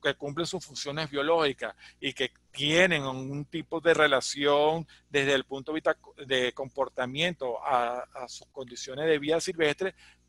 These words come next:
bueno, cumplen una función educativa. Y entonces hacia eso que hay que reforzar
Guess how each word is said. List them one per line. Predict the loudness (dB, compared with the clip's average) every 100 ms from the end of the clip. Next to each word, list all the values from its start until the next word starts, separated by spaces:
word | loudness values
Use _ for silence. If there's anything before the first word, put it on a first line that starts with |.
| _
bueno, | -6 -4 -6 -10 _
cumplen | -8 -6 -4 -4
una | -4 -6
función | -8 -12 -10 -6 -6
educativa. | -6 -8 -12 -10 -6 -4 -4 -8 _ _ _
Y | 0
entonces | 0 0 0 2
hacia | 0 2 4
eso | 4 4 0
que | 2 6
hay | 6
que | 6 4
reforzar | 4 2 -6 0 4 4